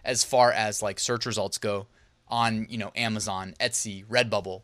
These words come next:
wherever. So that's something worth pointing out. Always take a competitive edge if you're aware of one.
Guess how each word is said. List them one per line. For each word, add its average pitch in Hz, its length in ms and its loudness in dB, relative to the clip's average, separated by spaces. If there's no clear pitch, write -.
wherever. 113 480 -2
So - 120 -6
that's 160 160 2
something 196 320 2
worth 175 220 -2
pointing 160 280 -2
out. 139 220 2
Always 156 440 2
take - 400 -4
a 123 100 0
competitive 123 580 -2
edge 131 400 4
if 120 200 -4
you're 123 220 0
aware 113 520 2
of 101 180 -4
one. 95 380 -8